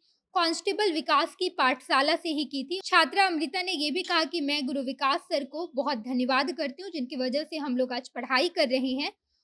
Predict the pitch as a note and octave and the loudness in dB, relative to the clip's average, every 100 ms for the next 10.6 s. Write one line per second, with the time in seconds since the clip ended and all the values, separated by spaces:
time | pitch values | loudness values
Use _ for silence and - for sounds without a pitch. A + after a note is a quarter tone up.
0 | _ F4 E4+ F4 G4+ E4 E4 F#4+ F#4+ G4 | _ 0 2 2 4 4 2 -4 -2 0
1 | F4+ D4 D4+ - F4 E4+ D#4 C#4 D#4+ E4 | 2 0 -2 -4 -2 0 0 0 0 -2
2 | C#4 B3+ C4 B3 C#4 C4 B3 C4+ A#3+ D4+ | -4 -2 -2 -2 -2 -4 -8 -8 -8 -10
3 | - _ _ C4+ C4 D4+ E4 B3+ C4+ C4+ | -14 _ _ -6 -4 -2 -2 -2 -6 -4
4 | B3+ B3+ - A#3+ - G#3 G3+ A3 _ _ | -4 -4 -6 -10 -8 -12 -12 -16 _ _
5 | _ - _ F4+ G4 F#4 F#4 F4 F4+ G4+ | _ -20 _ 2 4 4 4 6 6 0
6 | D4 D#4 F4 F4 D#4 F#4 E4+ E4 - C4 | 0 0 0 -2 -4 -6 -6 -6 -2 -2
7 | C4+ C#4 C#4 - B3+ C4 C#4+ C#4+ C#4+ C#4+ | 0 -2 -2 -2 -2 0 0 0 0 0
8 | C#4+ D#4 C4+ B3+ D4 C#4+ C4 B3+ B3+ D4+ | 0 -4 -4 -4 -4 -8 -4 -4 -4 -8
9 | C4 B3+ B3+ C#4+ F#4 D4 B3+ - F4 F#4 | -4 -4 -4 -6 -8 -8 -10 -8 -6 -4
10 | B3+ B3 A#3+ - B3+ E4 | -4 -2 -4 -4 -8 -8